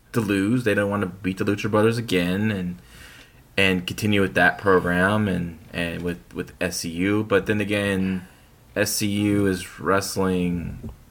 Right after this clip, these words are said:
Cody and Sammy Guevara the next show. So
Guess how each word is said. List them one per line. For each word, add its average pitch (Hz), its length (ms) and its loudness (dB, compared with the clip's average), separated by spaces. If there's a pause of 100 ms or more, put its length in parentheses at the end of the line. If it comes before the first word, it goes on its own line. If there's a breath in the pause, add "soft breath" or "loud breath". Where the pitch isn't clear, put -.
Cody 131 460 4
and 98 100 -6
Sammy 113 280 0
Guevara 107 420 2
the 101 80 0
next 131 240 0
show. 95 460 -2
So 90 400 -4